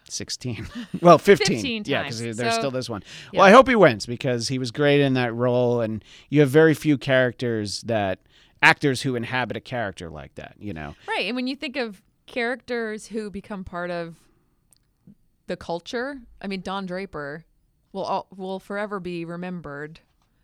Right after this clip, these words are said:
Speaker 2: as an important T V character, so he should get nominated. I mean, he should win.
Speaker 1: He should win. Uh, uh, but, you know, there's always, there's always people that are just like, "Well, I don't know. Better Call Saul. It's
Speaker 2: Yeah.
Speaker 1: like getting to vote for, it's like getting to vote for Breaking Bad again.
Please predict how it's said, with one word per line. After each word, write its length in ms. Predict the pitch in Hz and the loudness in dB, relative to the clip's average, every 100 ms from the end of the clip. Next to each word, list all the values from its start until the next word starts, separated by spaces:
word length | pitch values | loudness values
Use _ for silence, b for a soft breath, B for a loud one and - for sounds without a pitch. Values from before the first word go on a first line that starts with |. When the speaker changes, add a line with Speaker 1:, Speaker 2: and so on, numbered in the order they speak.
| _ | _
Speaker 2:
as 160 | 180 175 | -14 -10
an 60 | 175 | -12
important 400 | 170 170 165 - | -10 -10 -10 -14
T 120 | 175 | -14
V 100 | 170 | -14
character, 540 | - 156 160 - 131 135 | -12 -12 -12 -14 -20 -18
so 280 | 170 170 202 | -16 -14 -14
he 100 | 294 | -14
should 180 | 440 | -14
get 180 | 440 196 | -10 -10
nominated. 460 | 147 131 127 120 120 | -10 -14 -14 -16 -12
I 80 | - | -10
mean, 120 | 180 | -8
he 60 | 202 | -8
should 220 | - 170 | -10 -14
win. 320 | 143 120 139 - | -14 -14 -16 -6
Speaker 1:
He 140 | 156 | -2
should 240 | 156 294 262 | 0 -2 -2
win. 340 | 127 71 - - | -4 -4 -16 -4
Uh, 380 | 135 143 143 135 - | 2 6 6 2 -2
uh, 180 | 147 139 | -6 -2
but, 300 | 156 147 - - | 2 2 2 -2
you 140 | 156 | 2
know, 120 | 143 131 | 2 2
there's 220 | 139 135 | 2 4
always, 720 | 151 147 143 135 - - - - - | 6 6 6 4 0 -6 -12 -20 -18
there's 300 | - 139 143 | -6 -2 4
always 240 | 151 147 | 4 4
people 300 | 160 135 135 | 0 0 2
that 120 | 131 | 2
are 80 | 131 | 0
just 240 | 123 123 | -2 -2
like, 220 | 127 120 - | -2 -2 0
"Well, 460 | 143 143 139 135 | 2 4 4 4
I 180 | 131 131 | 4 2
don't 220 | 135 131 | 2 0
know. 180 | 131 123 | 0 0
Better 220 | 110 127 | -2 -4
Call 260 | - 135 127 | -4 -2 -2
Saul. 480 | - 135 135 135 - | -2 0 0 0 -4
It's 140 | 151 | -4
Speaker 2:
Yeah. 60 | 135 | -4
Speaker 1:
like 120 | 110 | -4
getting 300 | 135 127 127 | -4 -4 -8
to 80 | 107 | -8
vote 320 | 117 117 110 | -4 -4 -6
for, 340 | - 123 110 B B B B | -8 -6 -6 B B B B
it's 140 | 127 160 | -4 -2
like 140 | 131 | 2
getting 200 | 143 135 | 2 0
to 60 | 123 | 0
vote 180 | 131 120 | -2 -4
for 80 | |
Breaking 340 | 113 131 - 113 | -4 -4 -4 -8
Bad 260 | 117 110 | -6 -6
again. 340 | 95 98 - | -8 -14 -16